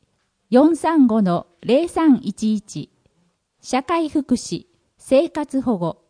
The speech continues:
自殺対策、町営住宅。健康係。四三五の二六一一。健康管理、住民健診、予防接種、感染症予防。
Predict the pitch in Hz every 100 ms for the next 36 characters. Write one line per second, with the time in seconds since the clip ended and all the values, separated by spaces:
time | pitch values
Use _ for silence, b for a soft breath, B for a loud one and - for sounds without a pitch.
0 | _ 226 269 320 285 269 285 254 185 -
1 | 175 - _ _ - 269 302 294 262 220
2 | 226 196 - 170 - - _ _ _ _
3 | _ _ _ _ _ _ _ _ - 311
4 | 359 349 320 285 254 - 185 147 - _
5 | _ _ _ _ _ - 269 339 - 330
6 | 294 233 208 170 160 - - 262 320 311
7 | 294 190 131 180 233 226 220 - 147 _
8 | _ _ _ _ _ _ _ 277 320 294
9 | 294 285 269 254 214 170 160 _ _ _
10 | _ - 208 320 330 277 269 254 233 208
11 | 175 156 - _ 170 214 262 302 - 254
12 | - - 160 - _ - 269 302 302 285
13 | - 254 233 208 170 151 -